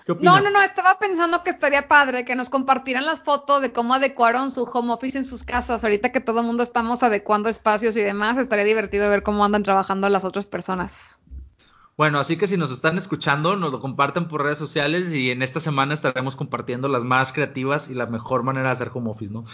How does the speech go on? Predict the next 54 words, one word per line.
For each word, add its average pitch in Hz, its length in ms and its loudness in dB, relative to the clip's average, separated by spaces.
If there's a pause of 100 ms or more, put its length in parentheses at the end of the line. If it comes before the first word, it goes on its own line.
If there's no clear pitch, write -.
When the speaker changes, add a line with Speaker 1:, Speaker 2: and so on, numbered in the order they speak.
(280)
Speaker 1:
Hay 139 100 2
gente 147 320 2
que - 80 2
hasta 135 380 4
se 139 120 -2
compró 131 300 -2
plantitas 143 580 0
para 123 180 0
hacerse 127 300 -2
compañía 123 560 0
porque 117 240 -6
no 117 200 -2
puede 131 160 4
estar 127 240 -2
sin 131 180 -4
hablar 113 300 0
con 117 160 -4
ot-, 110 200 -6
con 117 160 -2
otra 117 240 0
persona, 104 400 -2
entonces, 95 600 -12 (560)
a, 131 100 8
a, 160 460 4 (100)
a 165 120 4
esos 175 260 2
niveles 156 400 2
hemos 151 240 -6
llegado. 113 400 -6 (1300)
Pero 160 140 2
bueno, 185 340 2
a 156 80 -4
ver, 156 280 2
el 156 160 -2
home 208 180 0
office, 254 280 -4
como 147 220 -2
todo, 196 260 4
tiene 185 200 2
sus 165 160 -4
ventajas 147 460 -2
y 151 40 -10
sus 127 140 -6
desventajas, 104 480 -12
¿no? 131 160 -6
Ya 156 200 2
platicamos 151 520 0
ahorita 139 240 0
un 135 60 -4
poquito 147 340 -2
del 135 120 2
contexto 139 480 -2
de 156 160 2
cómo 143 520 -2